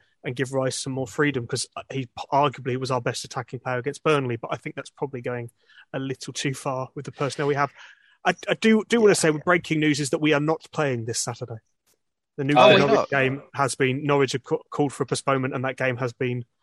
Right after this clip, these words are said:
Speaker 1: called off. One of many, I think, 'cause I think Everton's game at the weekend, whoever they are playing against, has also been called.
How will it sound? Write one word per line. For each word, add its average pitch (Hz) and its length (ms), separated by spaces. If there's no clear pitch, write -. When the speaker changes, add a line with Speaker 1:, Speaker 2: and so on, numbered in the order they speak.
Speaker 1:
called 139 300
off. 131 320
One 139 240
of 127 240
many, 135 340
I 117 60
think, 135 260
'cause - 80
I 127 60
think 160 140
Everton's 131 600
game 127 280
at 135 120
the 135 80
weekend, 131 760
whoever 131 220
they 123 140
are 120 80
playing 127 360
against, 127 320
has 123 100
also 123 240
been 120 260
called. 123 380